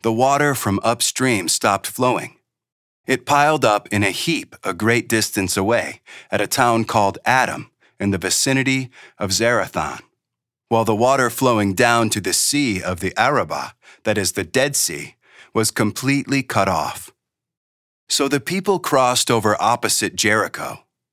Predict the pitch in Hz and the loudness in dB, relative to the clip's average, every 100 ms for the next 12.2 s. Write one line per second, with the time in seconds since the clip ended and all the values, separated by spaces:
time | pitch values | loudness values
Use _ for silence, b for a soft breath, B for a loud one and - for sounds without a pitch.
0 | _ _ _ _ _ 123 120 160 160 156 | _ _ _ _ _ -6 -2 0 2 0
1 | - - - 117 117 127 127 123 104 - | -2 -4 -2 -4 0 2 2 0 -2 2
2 | 113 120 117 98 95 - 117 113 117 117 | 2 2 0 -4 -4 0 2 2 2 0
3 | 98 92 92 92 113 117 113 B B B | -4 -4 -2 0 0 0 -4 B B B
4 | - - 131 135 - - 113 98 104 127 | -4 0 2 2 -2 -2 0 2 2 2
5 | 123 104 90 92 82 98 95 - - _ | 2 0 0 -4 -2 0 0 -4 -12 _
6 | b b 120 120 - 147 143 135 - 101 | b b -2 0 0 0 2 0 0 0
7 | 92 92 104 104 101 95 95 82 64 - | 0 0 2 2 0 0 -2 -2 -6 -12
8 | _ B B B - 123 107 123 147 147 | _ B B B 0 2 4 4 2 2
9 | - 147 135 104 85 85 - 110 110 - | 0 0 0 -2 -2 -4 0 0 0 0
10 | 120 117 80 - _ B B 107 104 120 | 2 2 2 -6 _ B B -2 0 0
11 | 104 - 87 120 127 127 120 127 135 - | 0 -2 0 0 2 0 0 0 0 -2
12 | 147 | -6